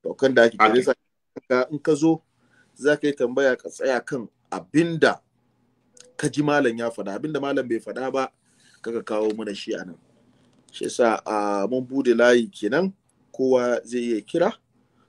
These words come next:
Speaker 1: Wannan layi, yan TikTok kuma za ku turo naku, ah, invite wanda ke neman ya shigo ya yi magana a cikin wannan.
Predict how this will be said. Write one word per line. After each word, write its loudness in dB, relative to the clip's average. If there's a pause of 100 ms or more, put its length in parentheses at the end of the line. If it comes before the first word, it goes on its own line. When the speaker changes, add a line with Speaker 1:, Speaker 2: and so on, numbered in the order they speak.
(140)
Speaker 1:
Wannan 0
layi, 0
yan -2
TikTok -4
kuma -2
za 8
ku 0
turo -2
naku, -2
ah, -10 (3250)
invite 8
wanda 0
ke -8
neman -6
ya -6
shigo -4
ya 2
yi 0
magana -6
a -10
cikin -8
wannan. 0